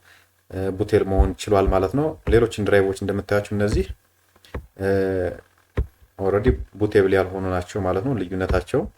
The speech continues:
እዚህ ጋር ይሄ ቡቴብል የሆነውን ነገር ግን ደግሞ እነዚህ ደግሞ ቡቴብል ያልሆኑ ድራይቭ መሆናቸውን፣ እ፣ ያሳየናል ማለት ነው። በዚህ መልኩ ምን ማድረግ እንችላለን ማለት ነው። እ፣ ፍላሽ ዲስካችንን ቡቴብል ማድረግ እንችላለን። ከዛም በኋላ ይሄንን ካደረግን በኋላ፣ እ፣ በቀጥታ፣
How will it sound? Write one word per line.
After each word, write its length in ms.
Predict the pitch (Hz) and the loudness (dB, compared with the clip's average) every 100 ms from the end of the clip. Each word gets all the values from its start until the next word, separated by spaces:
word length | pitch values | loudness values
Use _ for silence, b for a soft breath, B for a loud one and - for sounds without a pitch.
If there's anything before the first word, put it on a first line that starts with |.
| _ _ - - _ _ | _ _ -18 -18 _ _
እዚህ 160 | 92 90 | -8 0
ጋር 120 | 95 | 2
ይሄ 160 | 95 110 | 4 2
ቡቴብል 340 | 107 101 98 95 | 0 0 2 2
የሆነውን 280 | 95 131 110 | 2 0 0
ነገር 220 | 90 90 | 0 -2
ግን 220 | 90 90 | -4 -4
ደግሞ 160 | 90 110 | -4 -2
እነዚህ 240 | 101 90 | -2 -4
ደግሞ 140 | 92 95 | -6 -4
ቡቴብል 320 | 92 - 92 | -4 -2 0
ያልሆኑ 280 | 92 92 101 | 0 -2 -6
ድራይቭ 260 | 98 92 90 | -4 -2 -2
መሆናቸውን፣ 480 | 90 90 87 127 147 B B B _ _ | -4 -6 -4 -4 -6 B B B _ _
እ፣ 140 | 90 90 | -6 -2
ያሳየናል 680 | 90 - 87 92 87 92 | -2 0 -2 -2 -2 -4
ማለት 200 | 92 98 | -2 -4
ነው። 100 | 117 | -4
በዚህ 240 | 98 87 90 | -4 -4 -4
መልኩ 200 | 90 92 | -6 -8
ምን 180 | 95 90 | -10 -6
ማድረግ 280 | 92 90 90 | -6 -4 -6
እንችላለን 440 | 90 - 92 95 | -8 -6 -6 -4
ማለት 220 | 98 104 | -4 -4
ነው። 120 | 127 185 - _ _ _ _ _ - - - - B B _ _ 101 | -4 -8 -14 _ _ _ _ _ -14 -14 -20 -20 B B _ _ -6
እ፣ 200 | 95 92 | -4 -4
ፍላሽ 240 | 98 95 | -2 -4
ዲስካችንን 560 | - - 92 90 113 160 - _ _ _ - - 95 | -4 -4 -6 -4 -4 -4 -6 _ _ _ -16 -4 -4
ቡቴብል 360 | - 92 95 | -4 -4 -4
ማድረግ 280 | 92 92 101 | -4 -4 -4
እንችላለን። 540 | 92 92 - 92 120 127 | -2 -4 -4 -4 -4 -6
ከዛም 320 | 92 92 90 | -6 -6 -4
በኋላ 240 | 92 101 | -2 0
ይሄንን 260 | 123 98 92 | -2 -2 -6
ካደረግን 420 | 95 87 87 90 | -6 -6 -6 -4
በኋላ፣ 240 | 92 98 143 - b b b b _ - | 0 0 -2 -6 b b b b _ -6
እ፣ 260 | 92 92 | -2 0
በቀጥታ፣ 480 | 90 95 98 - - | 0 0 -2 -4 0